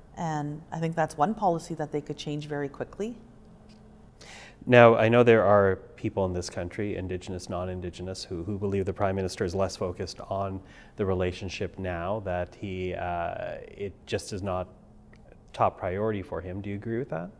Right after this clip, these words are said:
Speaker 1: I hope not. I mean, I wanna give him the benefit, benefit of the doubt. I've been, I've been here for just two months.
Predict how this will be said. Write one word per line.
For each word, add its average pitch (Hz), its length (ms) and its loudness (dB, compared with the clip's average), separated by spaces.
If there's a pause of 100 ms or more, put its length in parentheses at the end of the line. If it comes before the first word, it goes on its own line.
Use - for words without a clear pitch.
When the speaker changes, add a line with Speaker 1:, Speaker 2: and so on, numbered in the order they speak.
(1300)
Speaker 1:
I 214 100 6
hope 175 300 2
not. 156 360 -4 (280)
I 175 100 0
mean, 175 140 2
I 175 60 4
wanna 185 220 2
give 196 160 -2
him 196 60 0
the 180 80 0
benefit, 147 520 -4 (440)
benefit 170 320 0
of 156 80 0
the 151 80 -4
doubt. 147 340 -2 (120)
I've 156 160 -8
been, 160 420 -2 (100)
I've 151 200 -12
been 175 160 -2
here 190 240 0
for 156 420 -4 (400)
just - 220 -10
two 185 120 -6
months. 160 440 -8